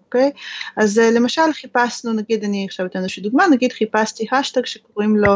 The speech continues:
Flat Lace Forever, אוקיי? זה באמת השטג שאני משתמשת בו,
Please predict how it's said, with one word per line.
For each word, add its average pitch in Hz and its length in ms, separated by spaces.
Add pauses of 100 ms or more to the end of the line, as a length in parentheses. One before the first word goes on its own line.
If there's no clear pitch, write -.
(440)
Flat 262 320
Lace 247 340
Forever, 190 440 (160)
אוקיי? 330 300 (760)
זה 208 180
באמת 247 360
השטג 226 360
שאני 202 260
משתמשת 262 440
בו, 277 100